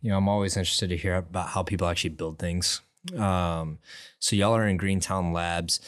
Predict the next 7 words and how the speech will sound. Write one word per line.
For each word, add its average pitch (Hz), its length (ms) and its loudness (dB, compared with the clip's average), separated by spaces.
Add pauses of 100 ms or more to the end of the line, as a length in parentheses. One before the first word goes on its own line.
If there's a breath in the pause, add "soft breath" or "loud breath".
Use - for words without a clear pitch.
(260 loud breath)
Did 101 140 0
y'all 92 120 4
raise 107 300 2
any 101 160 4
funding, 95 560 0 (120)
uh, 98 640 0 (200)
to 95 640 -2